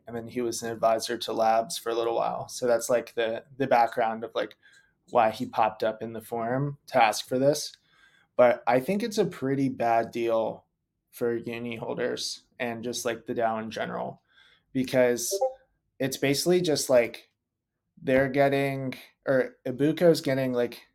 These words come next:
three million seed funding to fund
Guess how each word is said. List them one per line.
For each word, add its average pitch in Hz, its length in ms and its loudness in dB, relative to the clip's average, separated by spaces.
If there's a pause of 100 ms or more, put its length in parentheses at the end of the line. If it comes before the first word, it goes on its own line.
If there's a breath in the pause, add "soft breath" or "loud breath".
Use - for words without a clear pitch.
(180)
three 151 140 0
million 143 380 0
seed 131 320 0
funding 123 640 -2 (400)
to 135 200 -2
fund 127 720 0